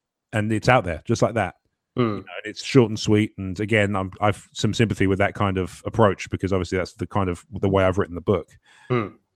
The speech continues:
Speaker 1: And, you know, that, that side of things, it's never been better. On the other hand, it's really hard to get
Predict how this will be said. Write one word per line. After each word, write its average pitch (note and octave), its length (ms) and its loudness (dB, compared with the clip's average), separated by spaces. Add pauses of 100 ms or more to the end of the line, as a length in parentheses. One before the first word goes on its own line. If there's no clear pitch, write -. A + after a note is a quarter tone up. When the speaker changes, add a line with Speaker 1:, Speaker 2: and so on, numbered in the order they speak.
(100)
Speaker 1:
And, G#2+ 420 0 (240)
you A2+ 100 4
know, G#2 100 6
that, A2+ 320 4 (100)
that A#2+ 260 6
side G#2 220 6
of F#2+ 80 4
things, F#2 520 -2
it's - 160 -2
never A2 220 6
been F#2 180 0
better. G2+ 340 2 (440)
On A#2+ 120 4
the A2+ 80 6
other C#3 180 6
hand, F#2+ 420 0 (200)
it's G#2+ 220 0
really A2+ 320 8
hard A2+ 340 6
to G2+ 100 -4
get G2 280 0